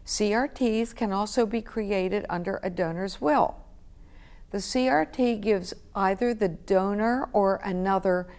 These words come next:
non-charitable donee a term interest or a life interest in the property.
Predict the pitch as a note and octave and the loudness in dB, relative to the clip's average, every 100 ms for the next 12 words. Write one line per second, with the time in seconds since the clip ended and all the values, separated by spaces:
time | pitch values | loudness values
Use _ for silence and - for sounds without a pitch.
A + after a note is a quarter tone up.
0 | - F#3 F3+ F#3 A3+ C4 B3+ B3 G#3+ G#3 | -12 -4 0 0 0 -2 -2 2 2 2
1 | G3+ G3+ G#3 G#3 G#3 G#3+ F3 D3+ D#3+ - | 0 0 0 2 2 2 2 0 -2 -10
2 | - - - A#3 A#3 - - B3+ C4 C#4 | -20 -4 0 0 0 -12 -4 0 0 -2
3 | C#4+ A3+ A3 B3 A3 - G#3 - G#3+ G3 | 0 -2 0 -2 -2 -2 -2 0 0 0
4 | G3+ G#3+ A#3+ C#4+ - F3 D#3 F3 F3 - | -2 0 0 -2 -2 -2 -2 -4 -4 -2
5 | E3+ F#3+ - C#4 C#4 G#3 D#3 G2 | -2 -2 -4 -4 -2 0 -2 -4